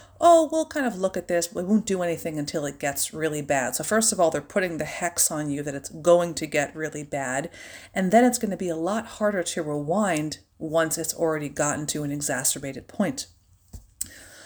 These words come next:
With support, the symptoms can be eliminated, which is great news,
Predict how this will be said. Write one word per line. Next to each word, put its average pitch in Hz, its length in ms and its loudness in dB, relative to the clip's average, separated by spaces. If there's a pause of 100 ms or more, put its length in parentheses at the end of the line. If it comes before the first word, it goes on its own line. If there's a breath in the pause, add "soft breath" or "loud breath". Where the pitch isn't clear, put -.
(160 loud breath)
With 285 160 4
support, 233 440 2
the 180 60 -4
symptoms - 360 0
can 185 120 -4
be 165 100 0
eliminated, 156 540 4
which 139 160 -8
is 143 80 -8
great 160 260 0
news, 147 480 -2